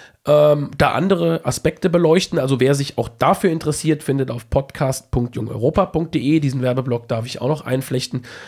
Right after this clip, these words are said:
Auch den von Rechts gelesen Podcast, äh, ja, unseres Verlags.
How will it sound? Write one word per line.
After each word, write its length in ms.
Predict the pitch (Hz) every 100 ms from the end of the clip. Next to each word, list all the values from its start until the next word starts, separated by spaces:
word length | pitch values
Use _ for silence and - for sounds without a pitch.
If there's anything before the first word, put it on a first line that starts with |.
| - -
Auch 200 | - 131
den 180 | - 117
von 200 | 110 117
Rechts 280 | 117 202 -
gelesen 340 | 196 180 180
Podcast, 600 | 175 160 - 143 - -
äh, 180 | 123 120 110 113
ja, 240 | 117 98 110
unseres 360 | 127 120 120 117
Verlags. 720 | - 107 127 285 - -